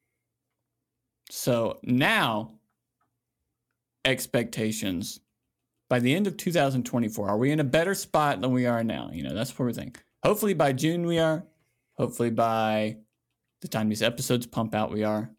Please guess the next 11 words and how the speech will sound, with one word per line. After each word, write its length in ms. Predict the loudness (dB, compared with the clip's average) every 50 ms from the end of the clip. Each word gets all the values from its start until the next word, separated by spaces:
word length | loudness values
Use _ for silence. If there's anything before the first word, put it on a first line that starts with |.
| _
Hopefully 260 | -6 -4 -2 -2 -2 0
by 200 | 0 0 0 -2
December 480 | -2 -4 -4 -2 -2 -2 0 0 -2
twenty 280 | -2 -4 -8 -8 -8 -8
twenty-four, 720 | -8 -8 -8 -8 -8 -6 -4 -2 0 0 0 0 -2 -4 -8 _ _ _ _ _ _ _ _ _ _ _ _ _ _ _ _ _ _ _ _ _ _ _ _ _ _ _ _ _ _ _ _ _ _ _ _ _ 0
everything's 480 | 2 2 2 2 0 0 0 0 -2 -4
good. 340 | -6 -8 -10 -12 -14 -18 -20 _ _
That's 180 | -10 -8 -4 -4
what 100 | -4 -2
we 80 | -2
want. 260 | -4 -4 -8 -10 -12